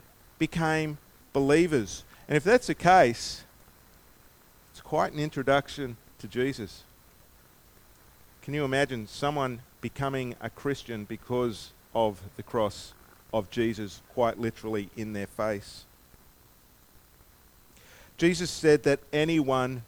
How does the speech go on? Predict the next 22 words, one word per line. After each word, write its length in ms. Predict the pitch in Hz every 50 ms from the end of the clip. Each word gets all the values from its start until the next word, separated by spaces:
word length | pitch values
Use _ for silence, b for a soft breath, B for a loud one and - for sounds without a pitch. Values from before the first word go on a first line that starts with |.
| - -
who 160 | 139 131 127
would 160 | 127 120 -
become 540 | - 117 - - - 139 139 135 135 135 127
his 200 | 127 131 113 -
disciple 720 | - 110 - - - 123 123 127 123 - 117 113 117 117 - B B B B B B
has 180 | 131 127 110 -
to 100 | 123 -
pick 280 | - - 151 131 - 147
up 180 | 139 135 -
their 160 | 127 131 123
cross 720 | - - - - 143 135 131 120 113 - - - - - - b b b b b b b
and 180 | b 113 117 113
follow 480 | - - - 127 123 123 127 127 123 120
him. 300 | 117 123 110 101 98 92 b b b b b b
And 180 | 143 151 143
so 160 | - 180 165
Luke 320 | 170 170 175 202 233 220 -
vividly, 640 | 151 123 123 170 180 196 208 190 156 160 160 156 151
I 160 | 156 170 175
think, 260 | - 170 151 139 -
illustrates 800 | 165 165 170 180 180 - - - 160 151 143 139 135 - - -
this 440 | - 131 120 113 - - - -